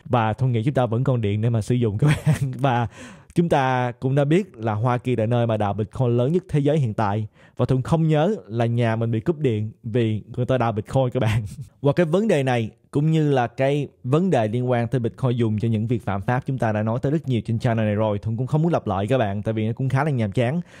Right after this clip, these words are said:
Đối với những bạn nào mà mới đó thì Thuận chỉ có thể chia sẻ như thế này.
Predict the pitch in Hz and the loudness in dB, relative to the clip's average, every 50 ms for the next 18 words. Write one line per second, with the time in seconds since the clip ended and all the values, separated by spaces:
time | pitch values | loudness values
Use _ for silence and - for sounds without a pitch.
0 | - - - - 156 156 175 196 175 165 143 131 123 117 110 110 107 110 117 123 | -20 -14 -4 0 0 2 2 2 2 2 2 2 2 0 0 -2 -2 0 0 2
1 | 131 139 165 196 196 185 165 151 - 120 113 110 104 107 110 113 107 120 110 127 | 2 2 2 2 2 0 -2 -2 -4 -4 -4 -2 -2 -2 -2 0 0 0 0 0
2 | 120 113 - - 127 110 110 107 120 127 131 120 113 107 101 92 | 0 0 0 -2 -2 0 0 0 2 2 2 2 0 0 -2 -6